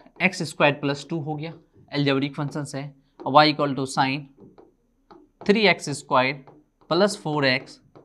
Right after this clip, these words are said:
plus five, ये भी आपके कंपोजिट फंक्शंस है। या y equal to log के आर्गुमेंट में sine a square x,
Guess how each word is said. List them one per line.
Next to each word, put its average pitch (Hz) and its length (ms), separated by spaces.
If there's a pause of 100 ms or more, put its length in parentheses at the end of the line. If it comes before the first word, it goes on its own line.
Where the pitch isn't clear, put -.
(120)
plus 135 200
five, 135 300 (360)
ये 147 80
भी 151 140
आपके 147 300
कंपोजिट 143 460
फंक्शंस 143 420
है। 151 80 (680)
या 165 160 (240)
y 151 200
equal 185 320
to 135 100 (380)
log 156 340 (680)
के 214 60
आर्गुमेंट 180 560
में 143 120
sine 147 420 (720)
a 143 100
square 156 480
x, - 160